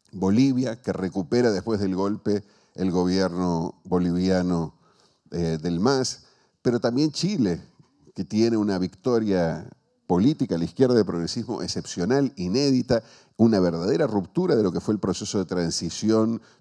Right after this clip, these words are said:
tutelado que se da en Chile después de la dictadura de Augusto Pinochet, pero también Perú,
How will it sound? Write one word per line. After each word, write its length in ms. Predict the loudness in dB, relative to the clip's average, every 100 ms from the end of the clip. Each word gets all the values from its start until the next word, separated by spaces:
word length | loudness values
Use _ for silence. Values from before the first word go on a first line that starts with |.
| _
tutelado 720 | -6 -2 0 2 4 2 0
que 100 | -4
se 160 | -4 -2
da 80 |
en 100 | -2
Chile 320 | -2 -2 0 0
después 320 | -2 -4 -2
de 80 | -2
la 80 |
dictadura 680 | -4 -6 -6 -2 -2 -2 -6 -12 _ _ _
de 260 | -6 -4 -2
Augusto 460 | -2 -2 -4 -4 -6
Pinochet, 540 | -4 -6 -2 0 0 -4 _ -6
pero 160 | -2 0
también 300 | 0 -2 -2
Perú, 440 | 2 4 4 2